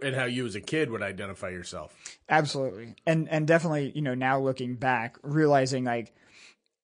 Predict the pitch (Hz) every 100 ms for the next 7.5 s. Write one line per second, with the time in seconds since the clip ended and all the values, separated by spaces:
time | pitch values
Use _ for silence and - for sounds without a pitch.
0 | _ _ _ 165 143 135 131 - 156 147
1 | 139 139 143 135 143 135 135 120 - 139
2 | 135 139 127 120 139 123 139 156 - 165
3 | 147 139 131 135 127 127 277 175 208 240
4 | 196 156 190 131 127 170 151 165 151 147
5 | 139 135 110 - 143 139 135 135 123 123
6 | 143 135 131 120 120 104 98 - 135 123
7 | 131 120 113 120 113